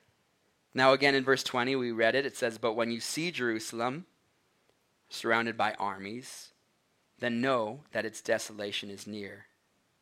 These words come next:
But what is Jesus giving them warnings about right here? He's giving them warnings about his return. The signs before he returns in judgment.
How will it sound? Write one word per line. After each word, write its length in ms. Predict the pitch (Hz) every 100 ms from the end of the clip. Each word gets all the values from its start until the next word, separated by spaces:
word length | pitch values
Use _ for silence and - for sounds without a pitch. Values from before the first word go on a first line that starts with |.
| _ _ _ _ _ _ _ _ _ _ _ _ _
But 220 | - 139 -
what 200 | 143 330
is 320 | 233 - - _ -
Jesus 420 | 147 160 165 156
giving 300 | 160 156 156
them 160 | 139
warnings 420 | 117 110 139 175 170
about 240 | 175 180
right 160 | 185 175
here? 220 | 190 233
He's 160 | 170
giving 240 | 170 196 220
them 160 | 170
warnings 420 | 139 135 151 165 135
about 260 | 127 113
his 200 | 135 120
return. 580 | 117 - 151 156 107 - _ _ _ _ _ _ _ _ _ _ _ _ _ _ _ _ -
The 80 | 127
signs 420 | - 160 190 160
before 340 | 139 - 135
he 120 | 143 139
returns 480 | 131 - 156 156
in 120 | 135 117
judgment. 640 | - 131 147 120 90